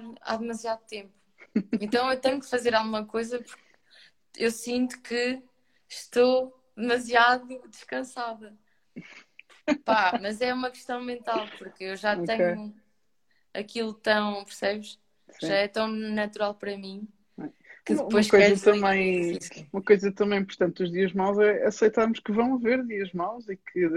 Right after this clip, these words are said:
Speaker 2: às vezes vamos estar tristes e que às vezes não nos vai apetecer e que às
Speaker 1: Sim,
Speaker 2: vezes vamos
Speaker 1: mas
Speaker 2: estar mais
Speaker 1: também
Speaker 2: em
Speaker 1: é,
Speaker 2: baixo.
Speaker 1: é aceitares que tens um dia menos bom, mas que no dia a seguir já não
Speaker 2: No dia a
Speaker 1: pode
Speaker 2: seguir
Speaker 1: não
Speaker 2: vira, não é? Que no dia a
Speaker 1: Exato.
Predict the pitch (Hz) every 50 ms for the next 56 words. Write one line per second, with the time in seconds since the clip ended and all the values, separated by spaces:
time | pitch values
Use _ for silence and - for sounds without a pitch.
0 | 175 175 170 175 185 180 190 185 190 - 196 185 - - 180 190 196 190 - -
1 | 196 - 185 165 170 170 - 170 180 170 185 170 175 - _ _ - - - 185
2 | 190 190 185 185 180 180 - 170 160 160 170 170 - - 240 233 220 190 185 -
3 | 190 180 185 180 180 160 180 185 190 196 202 214 220 214 - 196 202 202 - _
4 | 208 202 202 - 208 196 190 - - - - - 208 208 214 208 196 196 196 190
5 | 190 185 185 190 185 185 - 196 208 214 220 220 220 - - 220 214 214 208 220
6 | 220 214 214 214 - - 220 226 233 240 240 240 240 240 196 - 226 - 240 247
7 | 254 233 240 233 233 226 254 254 220 240 247 277 269 233 175 156 151 160 185 185
8 | 170 165 165 185 214 226 - - - 180 185 185 185